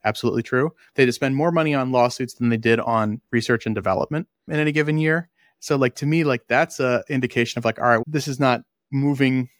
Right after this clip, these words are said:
the technology forward when we're having to deal with these type of compliance things.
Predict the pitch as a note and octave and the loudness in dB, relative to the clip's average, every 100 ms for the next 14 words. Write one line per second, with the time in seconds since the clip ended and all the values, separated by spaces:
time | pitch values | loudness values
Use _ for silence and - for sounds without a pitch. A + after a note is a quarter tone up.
0 | - C3+ C3+ - B2 B2 A2+ A2 - E3+ | -6 -2 -2 0 0 0 0 -4 0 2
1 | B2 G#2+ C3+ A#2+ A#2 A2 A2+ G#2+ G#2+ A2 | 2 2 -2 -2 0 2 2 0 -4 -12
2 | _ _ B2 A#2+ A2+ A2 - G2+ G2 A#2 | _ _ 0 0 0 -6 -2 -2 -2 -8
3 | - G#2+ A#2+ C3+ A2 - - G#2+ A2 | -6 -4 0 0 0 -4 -6 -6 -6